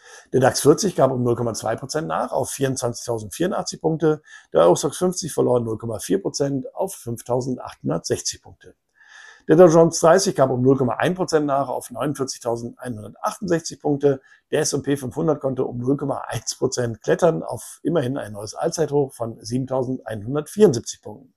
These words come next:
Die Nasdaq, gemessen am Nasdaq einhundert Index, gab um zwei Pünktchen nach, quasi unverändert auf siebenundzwanzigtausenddreihundertsechs Punkte. Der Russell zweitausend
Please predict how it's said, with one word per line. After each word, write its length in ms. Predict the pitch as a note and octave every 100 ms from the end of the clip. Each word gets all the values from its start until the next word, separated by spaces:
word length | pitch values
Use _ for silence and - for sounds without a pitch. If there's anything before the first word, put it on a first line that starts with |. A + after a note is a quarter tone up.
| _ - - - - - _ _ _ -
Die 60 | D3
Nasdaq, 360 | G3 A#3 A3+
gemessen 320 | F3+ D#3 E3
am 60 | E3
Nasdaq 340 | D3+ D3+ D#3
einhundert 400 | C#3 C3 D#3+ E3
Index, 280 | D3 D3 C3+
gab 280 | C#3 B2+ B2+
um 200 | B2 B2
zwei 240 | - A#2
Pünktchen 540 | G#2+ - F#3+ B3+ D#3 D3
nach, 380 | C#3+ C#3+ - -
quasi 280 | A#2 A2+
unverändert 560 | B2 B2+ C3 A2 A#2 B2
auf 180 | - -
siebenundzwanzigtausenddreihundertsechs 1400 | C#3 C3 B2+ A2+ - B2 A2+ A#2 A2 A2 G2+ D#3 F3 -
Punkte. 420 | D3+ C#3+ C#3+ C#3 - - - -
Der 100 | C#3+
Russell 320 | C#3+ - C3+
zweitausend 720 | - B2 A#2+ B2+ C3 C3 B2+